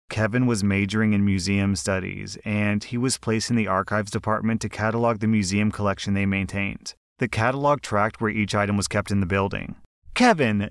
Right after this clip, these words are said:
despite only being an intern, decided to completely change the system they used,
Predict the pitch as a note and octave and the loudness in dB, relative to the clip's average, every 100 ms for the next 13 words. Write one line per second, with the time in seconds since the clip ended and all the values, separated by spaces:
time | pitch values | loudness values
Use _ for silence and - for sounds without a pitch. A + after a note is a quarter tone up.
0 | D#3+ G#3 G3 - G3 D3+ - C#3+ C3 A#2+ | 0 0 2 2 2 2 2 2 4 4
1 | G#2+ A2+ A2 A2 A2 A2 G#2+ G2+ F#2 F2+ | 4 4 4 2 2 2 2 0 0 -2
2 | - C3+ C3+ F3 F3 F3+ D#3+ F#3 F3+ - | -2 0 2 4 4 2 2 4 4 2
3 | - D3 D3+ F3 D3 C3+ - B2 B2+ A#2 | 0 4 4 4 2 -2 2 2 4 2
4 | G2+ A#2+ - A#2 G#2+ G#2 G2 G2+ G2 - | 2 0 2 2 4 2 2 -2 -4 -8
5 | - | -8